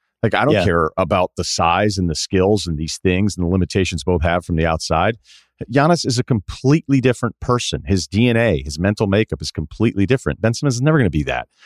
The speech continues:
Speaker 1: So don't ask for it. And I, <laughs>
Speaker 2: Like
Speaker 1: yeah,
Speaker 2: my guy,
Speaker 1: maybe
Speaker 2: Jabari Smith.
Speaker 1: <laughs> Who? Jabari?
Speaker 2: My guy, Jabari. I think he has it.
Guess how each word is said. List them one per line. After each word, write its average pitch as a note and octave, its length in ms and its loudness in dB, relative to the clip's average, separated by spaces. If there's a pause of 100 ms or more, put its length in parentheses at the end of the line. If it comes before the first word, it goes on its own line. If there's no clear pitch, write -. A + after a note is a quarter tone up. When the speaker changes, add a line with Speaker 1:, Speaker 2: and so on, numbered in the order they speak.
(140)
Speaker 1:
So G#2+ 220 2 (120)
don't C3 220 4
ask D#3 280 0
for B1+ 240 -6
it. - 60 -16 (160)
And F#2 380 0 (500)
I, G#2 340 2
<laughs> - 640 0
Speaker 2:
Like A#2+ 160 2
Speaker 1:
yeah, - 120 4
Speaker 2:
my B2+ 40 2
guy, A#2+ 120 4
Speaker 1:
maybe C3+ 120 2
Speaker 2:
Jabari A2+ 260 2
Smith. A#2+ 300 0 (1600)
Speaker 1:
<laughs> - 520 -2
Who? D#3+ 280 6 (200)
Jabari? C3 460 4 (720)
Speaker 2:
My B2+ 100 0
guy, C#3+ 180 4
Jabari. C3+ 500 2
I G2+ 80 -6
think C3+ 180 -2
he D3 120 4
has E3 280 2
it. - 100 -6